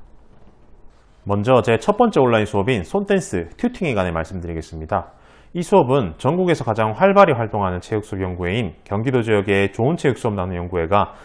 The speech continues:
사월에 개최했었던 온라인 연수회에서 알게 된 수업입니다. 손만을 이용해 리듬에 맞춰 동작을 표현하면 되니 온라인 수업을 듣고 있는 학생들이 책상 앞에서도 얼마든지 할 수 있을 것 같다는 생각이 들었고,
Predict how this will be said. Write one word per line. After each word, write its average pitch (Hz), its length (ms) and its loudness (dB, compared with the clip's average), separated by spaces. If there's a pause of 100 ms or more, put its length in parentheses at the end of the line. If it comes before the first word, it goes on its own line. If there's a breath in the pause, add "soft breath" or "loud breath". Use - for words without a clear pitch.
(160 loud breath)
사월에 131 400 4
개최했었던 90 760 -6
온라인 143 340 2
연수회에서 104 460 -2
알게 80 180 -4
된 80 80 -8
수업입니다. 85 680 -6 (520 soft breath)
손만을 208 480 4
이용해 104 420 2
리듬에 95 260 -2
맞춰 95 200 -2
동작을 101 480 -2
표현하면 120 460 -4
되니 87 420 -6 (240 soft breath)
온라인 147 300 4
수업을 120 220 0
듣고 110 240 -4
있는 98 140 -2
학생들이 113 640 -6
책상 180 380 0
앞에서도 139 500 0
얼마든지 113 460 0
할 135 120 -2
수 107 120 -6
있을 - 160 -10
것 101 80 -10
같다는 92 280 -4
생각이 101 340 -6
들었고, 82 520 0